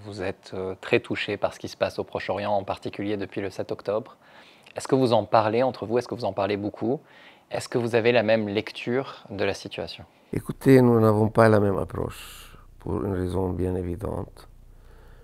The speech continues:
Speaker 2: Euh, nous ne sommes pas de la même génération et nous n'avons pas le même rapport avec la Palestine. La Palestine est quelque chose de central dans ma formation politique. Elle ne l'est pas pour elle. Et c'est normal,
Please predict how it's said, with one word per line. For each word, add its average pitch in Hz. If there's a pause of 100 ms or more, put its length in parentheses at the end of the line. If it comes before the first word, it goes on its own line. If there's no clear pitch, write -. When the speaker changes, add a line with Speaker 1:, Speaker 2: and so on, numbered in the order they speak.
(580)
Speaker 2:
Euh, -
nous 95
ne 90
sommes 95
pas -
de 92
la 92
même 90
génération 92
et -
nous 87
n'avons 90
pas 95
le 92
même 92
rapport 92
avec 85
la -
Palestine. - (1040)
La -
Palestine 95
est -
quelque -
chose 90
de -
central 82 (1040)
dans 85
ma 85
formation 85
politique. -
Elle 90
ne 95
l'est 95
pas -
pour -
elle. -
Et -
c'est -
normal, 104